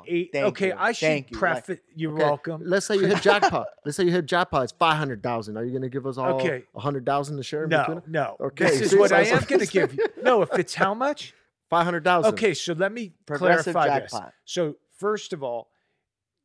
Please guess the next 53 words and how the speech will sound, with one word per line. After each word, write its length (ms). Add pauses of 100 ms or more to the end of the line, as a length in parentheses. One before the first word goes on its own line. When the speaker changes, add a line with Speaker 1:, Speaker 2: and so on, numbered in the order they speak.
(320)
Speaker 1:
twenty-five 640
hundred 440
bucks 500 (100)
comes 380
and 140
goes, 480 (160)
and 220
if, 40
Speaker 3:
Yes, 300
Speaker 1:
and 160
Speaker 3:
I 40
Speaker 1:
if 160
we 140
Speaker 3:
agree. 140
Speaker 1:
won 280
it, 200 (360)
so 180
what 320
time 360
did 280 (100)
I 120
win 240
the 80
twenty-five 580
hundred? 280
Speaker 3:
Let's 240
say 160
we, 180
let's 240
say 80
we 120
got 300
there 180
and 80
two 140
hours 260
in, 200
you 220
bam, 300
you 60
hit. 140
Speaker 1:
Right, 220
so 120
we're 140
still 360
Speaker 2:
it's 60
Speaker 1:
there 140
Speaker 2:
like 80
Speaker 1:
for 120
how 180
Speaker 2:
nine. 80
Speaker 1:
long? 260
Speaker 3:
Yeah. 220